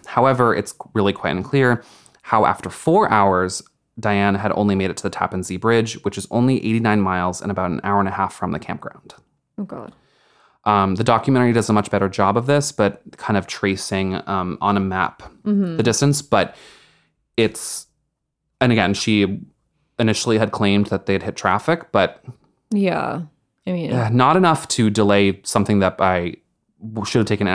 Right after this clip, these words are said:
Speaker 1: hour and a half to get to the bridge. It took almost four hours.
Speaker 2: Yeah.
Speaker 1: Um,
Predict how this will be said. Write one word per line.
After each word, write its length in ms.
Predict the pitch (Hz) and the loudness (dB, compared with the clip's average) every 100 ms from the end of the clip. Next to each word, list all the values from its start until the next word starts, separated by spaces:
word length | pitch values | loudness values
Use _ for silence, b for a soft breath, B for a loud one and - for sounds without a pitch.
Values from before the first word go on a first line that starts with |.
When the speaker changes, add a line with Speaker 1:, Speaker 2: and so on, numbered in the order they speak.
| 95 | 2
Speaker 1:
hour 120 | 92 | 2
and 80 | 90 | 2
a 40 | |
half 180 | 92 87 | 0 -2
to 80 | - | -4
get 140 | - | -6
to 80 | - | -6
the 60 | 90 | -8
bridge. 340 | 78 92 107 | -2 -2 -2
It 140 | - - | -6 -12
took 220 | 98 - | -12 -6
almost 280 | 95 85 - | -6 -6 -10
four 280 | - - | -6 -6
hours. 420 | - - - - 190 | -2 -4 -4 -4 -2
Speaker 2:
Yeah. 340 | 185 - 175 B B B - | -2 -4 -10 B B B -4
Speaker 1:
Um, 440 | 87 55 50 110 | -2 -2 -8 -12